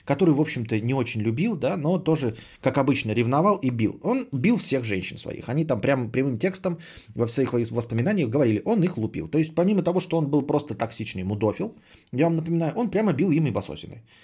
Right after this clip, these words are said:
Легко и просто, да, расквашивал носы, в том числе Софье Андреевне он, э, ломал нос, переносицу, нос. Ну, в общем, это такие факты, которые прям вообще при свидетелях были. А если уж не просто при свидетелях, знаете,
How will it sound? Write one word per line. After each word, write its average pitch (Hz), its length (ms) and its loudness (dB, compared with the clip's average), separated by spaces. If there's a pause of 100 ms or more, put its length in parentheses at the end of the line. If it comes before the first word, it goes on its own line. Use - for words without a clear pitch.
(140)
Легко 262 240 2
и 202 60 6
просто, 107 340 -4
да, 190 260 0
расквашивал 127 540 0
носы, 190 320 0
в 196 80 -8
том 175 180 0
числе 147 320 -2
Софье 127 360 -2 (380)
Андреевне 131 500 2
он, 120 160 -2 (1300)
э, 117 80 -2
ломал 117 560 4
нос, 113 320 0 (200)
переносицу, 120 540 -4 (120)
нос. 127 380 -6 (220)
Ну, 247 100 -4
в 196 60 0
общем, 123 320 -4 (1200)
это - 220 -2
такие 143 360 4
факты, - 320 -2
которые 117 320 2
прям 113 340 0
вообще 117 260 -2
при 113 160 -2
свидетелях 110 580 -4
были. - 180 -10
А 107 100 -2
если 120 240 -2
уж 113 160 -4
не 123 120 -4
просто 240 260 0
при 135 100 -2
свидетелях, 110 400 -2
знаете, 113 360 -4